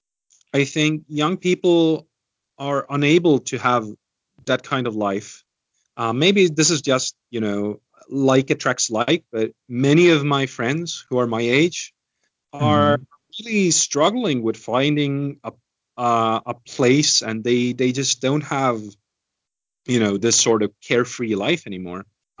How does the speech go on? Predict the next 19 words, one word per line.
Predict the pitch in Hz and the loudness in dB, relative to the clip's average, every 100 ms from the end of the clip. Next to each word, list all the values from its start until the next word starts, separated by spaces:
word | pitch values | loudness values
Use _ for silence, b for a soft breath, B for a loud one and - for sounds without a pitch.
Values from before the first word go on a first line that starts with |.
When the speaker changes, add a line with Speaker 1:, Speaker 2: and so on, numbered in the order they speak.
| 123 | 2
Speaker 2:
It | 135 | 4
Speaker 1:
Uh, | 160 | 6
Speaker 2:
almost | 190 214 196 | 4 4 0
seems, | - 175 165 165 160 143 - - | -6 -4 -2 -2 -4 -6 -8 2
it | 143 | 4
almost | 190 220 202 | 4 2 2
seems | 185 151 | 0 2
as | 147 | 2
if, | 139 143 - - _ | 2 2 -2 -20 _
um, | 123 117 110 - | -2 -2 -4 -8
one's | 135 143 160 | 2 4 4
pursuit | - - 139 - - 156 151 - | 0 -6 -4 -6 -4 -2 -2 -4
of | 131 110 | -4 -2
meaning | 110 120 131 123 101 90 - b b _ B B B | 0 2 2 2 0 -4 -12 b b _ B B B
has | - 135 - - | -2 -2 -2 -8
to | - 113 110 107 107 _ - | -6 -4 -2 -4 -8 _ -4
evolve | 113 101 113 107 113 110 101 - | -4 2 4 4 2 0 -6 -6
over | 123 113 104 | -4 -2 -4
time | - - 107 104 98 98 107 | -4 -6 -4 -4 -4 -4 -6